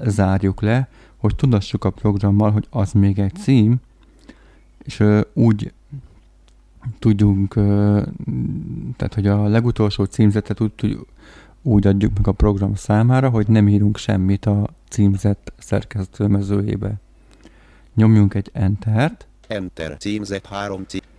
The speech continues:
Speaker 1: Ugye most van három címünk, nézzük meg, balra nyilat nyomjunk.
Speaker 2: Gorcsi Krisztián kettő kukac freemail pont hu egy per három kettős pont, nyomjon entert a szerkesztéshez, delete gombot az eltávolításhoz.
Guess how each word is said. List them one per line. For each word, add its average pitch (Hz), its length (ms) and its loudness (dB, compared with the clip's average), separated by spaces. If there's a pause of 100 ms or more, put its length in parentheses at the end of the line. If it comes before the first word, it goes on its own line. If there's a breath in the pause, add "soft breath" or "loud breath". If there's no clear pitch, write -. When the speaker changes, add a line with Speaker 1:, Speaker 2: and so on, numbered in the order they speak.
(280 soft breath)
Speaker 1:
Ugye 104 200 2
most 104 240 0
van 101 180 2
három 98 380 4
címünk, 110 560 2
nézzük 117 520 0
meg, 110 260 2
balra 104 380 0
nyilat 98 340 0
nyomjunk. 107 680 2 (560)
Speaker 2:
Gorcsi 104 340 -6
Krisztián 95 540 -8
kettő 95 380 -10
kukac 95 360 -10
freemail 92 600 -10
pont 101 240 -12
hu 101 220 -14
egy 98 220 -14
per 87 180 -10
három 98 300 -8
kettős 95 480 -12
pont, 92 220 -12
nyomjon 92 400 -8
entert 95 420 -10
a 87 40 -12
szerkesztéshez, 95 960 -12
delete 95 400 -10
gombot 78 520 -10
az 76 120 -8
eltávolításhoz. 69 1300 -12